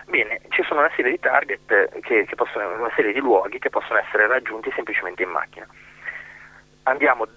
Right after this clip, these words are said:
da questo punto all'altra parte, diciamo, de-, dello spettro, perché ci sono percorsi turistici, percorsi per escursionisti, per escursionisti esperti e anche per orientisti.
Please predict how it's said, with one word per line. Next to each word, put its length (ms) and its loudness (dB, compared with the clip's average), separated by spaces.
da 220 4
questo 400 -2
punto 540 4
all'altra 600 2
parte, 360 0
diciamo, 540 2
de-, 460 4
dello 220 0
spettro, 420 -2
perché 220 -4
ci 160 -6
sono 160 -2
percorsi 360 -2
turistici, 540 -4
percorsi 360 -4
per 120 -2
escursionisti, 640 -4
per 140 2
escursionisti 560 -4
esperti 500 0
e 140 0
anche 200 0
per 160 0
orientisti. 600 -6